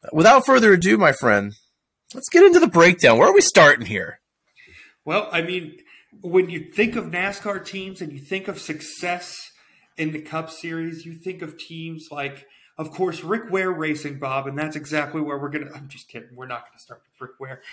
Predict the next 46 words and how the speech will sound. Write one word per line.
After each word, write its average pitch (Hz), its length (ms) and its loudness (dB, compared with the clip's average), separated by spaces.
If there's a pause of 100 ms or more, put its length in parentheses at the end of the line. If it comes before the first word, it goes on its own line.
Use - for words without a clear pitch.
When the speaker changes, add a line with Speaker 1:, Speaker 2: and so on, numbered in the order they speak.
(180)
Speaker 2:
but, 151 220 -8 (680)
you 190 100 -10
know, 185 320 -6 (560)
Bob, 190 420 -2
I, 190 180 -6
I 185 80 -4
think 269 240 -10
it 233 80 -8
is 233 120 -6
important 185 540 -8
because 170 260 -12
we, 190 360 -10
we 208 260 -8
are 202 260 -10
gonna 202 200 -12
come 190 240 -14
out, 175 260 -12
a 170 60 -8
lot 175 180 -6
of 190 100 -14
people 185 320 -12
will 165 160 -8
ignore 160 380 -10
some 165 220 -14
of 156 40 -16
the 156 60 -14
smaller 156 400 -12
teams, 156 340 -16
but 165 160 -20
we're 302 100 -8
gonna 370 180 -6
talk 339 340 -12
a 247 60 -14
little 147 260 -14
bit 127 80 -12
about - 380 -16
them. - 160 -20 (260)
The 233 80 -6
Rick 254 320 -10
Wares 190 380 -6
of 151 80 -10
the 143 80 -8
world, 123 280 -14
the 156 80 -12
Spire 185 480 -10
Motorsports. 156 680 -12